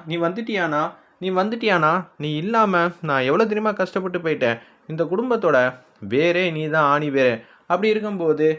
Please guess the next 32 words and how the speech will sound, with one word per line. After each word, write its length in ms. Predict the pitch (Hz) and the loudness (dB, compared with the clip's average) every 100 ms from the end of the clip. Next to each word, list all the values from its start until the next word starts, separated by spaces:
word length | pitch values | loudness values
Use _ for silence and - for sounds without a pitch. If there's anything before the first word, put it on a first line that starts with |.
| - _ - | -6 _ -6
என்ன, 240 | 117 143 139 113 120 | -2 0 0 -2 -2
நான் 260 | 117 110 | 0 0
எங்கேயாவது 420 | 113 120 123 135 143 | 0 2 4 4 2
காவேரியை 480 | 127 135 147 127 113 | 2 4 4 2 -2
பார்க்கறதுக்காக 680 | 110 117 120 113 117 123 | -4 -4 -8 -6 -4 -2
வந்து 260 | 120 107 107 | -4 -6 -8
போயிடுவேன்னு 520 | 113 131 127 123 120 | -6 -6 -4 -4 -6
நினைச்சியா?" 400 | 110 113 120 107 110 | -8 -8 -6 -4 -2
அப்படின்னு 320 | 98 123 139 | -4 -8 -6
சொல்லும்போது, 400 | 127 113 113 117 120 - _ _ 139 | -4 -2 0 0 -2 -12 _ _ -8
"அண்ணா, 220 | 165 190 135 - _ _ | -2 -2 -2 -10 _ _
அண்ணி 260 | - 190 226 | -6 -2 0
தான் 160 | 208 208 | 0 -2
நம்மளை 200 | 180 156 | 0 -2
விட்டு 220 | 156 175 170 | -2 -4 -2
போயிட்டாங்க, 440 | 160 160 147 131 123 131 | -2 -2 -4 -2 -4 -6
நீயும் 440 | 127 185 254 226 | -8 -6 -4 -4
என்ன 140 | 185 180 | -2 -2
அப்படி 240 | 139 156 | -2 -4
சொல்ற? 300 | 156 156 147 127 120 123 | -4 -4 0 -2 -2 -6
நீ 140 | 131 131 | -8 -6
இல்லைன்னா 360 | 123 185 170 139 139 | -6 -6 -4 -4 -4
நம்ம 180 | 135 110 | -8 -10
குடும்பம் 460 | 117 151 151 131 131 | -8 -6 -4 -4 -4
என்னத்துக்கு 440 | 117 123 160 208 202 | -8 -8 -8 -6 0
ஆகும்?" 360 | 175 165 160 - | 0 0 -4 -6
அப்படின்னு 320 | 127 151 156 | -8 -8 -8
சொல்லி 180 | 117 135 143 _ _ - | -6 -6 -8 _ _ -6
அந்த 140 | 202 | -4
இடத்துல 240 | 202 202 190 | -2 -4 -4
சொல்லும்போது, 540 | 175 175 165 147 127 131 - _ - | -2 -2 0 -2 -2 -6 -10 _ -20
"சரிம்மா, 540 | - 120 131 139 104 | -8 -2 -2 0 -2